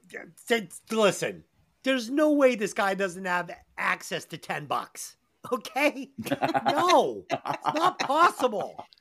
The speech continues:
Speaker 1: It's not possible. None of this is possible. This is a fever dream. Okay.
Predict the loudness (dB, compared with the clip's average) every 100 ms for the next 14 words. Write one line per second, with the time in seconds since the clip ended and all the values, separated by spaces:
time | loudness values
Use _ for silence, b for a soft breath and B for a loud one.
0 | _ -14 -8 -2 0 0 2 4 2 0
1 | -8 -10 2 4 4 2 -2 -4 -10 -4
2 | -4 -4 -12 -18 _ _ _ _ -8 -4
3 | 0 0 2 -2 -2 -6 -8 -8 -18 _
4 | b b b b b b b b b -6
5 | -6 -6 -8 -8